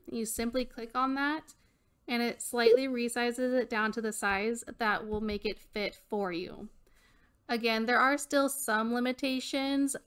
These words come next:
to the update, but it's so much better 'cause there's still a huge difference in the size we can print. This is the larger format, ten point six four inches by twelve point two inches, versus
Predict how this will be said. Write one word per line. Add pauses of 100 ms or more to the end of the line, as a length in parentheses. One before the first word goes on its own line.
(140)
to
the
update, (240)
but
it's
so
much
better
'cause
there's
still
a
huge
difference
in
the
size
we
can
print. (440)
This
is
the
larger
format,
ten
point
six
four
inches
by
twelve
point
two
inches, (460)
versus